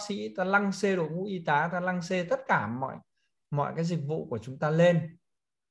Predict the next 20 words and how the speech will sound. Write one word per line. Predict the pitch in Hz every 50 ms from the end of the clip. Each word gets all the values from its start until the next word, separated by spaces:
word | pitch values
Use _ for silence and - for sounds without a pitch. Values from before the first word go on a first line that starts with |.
| _ _ -
Và | 139 123 135 139 139 135
chúng | - 156 165
ta, | - 180 170 170 -
đặc | - 165 160 170
biệt | 170 165 151 156
là | 147 139
chúng | 151 156
ta | 185 175 165 165
cũng | 175 185 196
sẽ | 175 - 185 185
phải | 180 147 117 107 113
cần, | 139 135 131 127 131
à, | 127 127 120 - - - - - -
nhận | 151 147 147 139
diện | 127 165 156 156
thương | - 170 170 170
hiệu, | 175 175 180 175 147 - - - - 127
đúng | 127 143
không |
ạ? | 156 160 151 -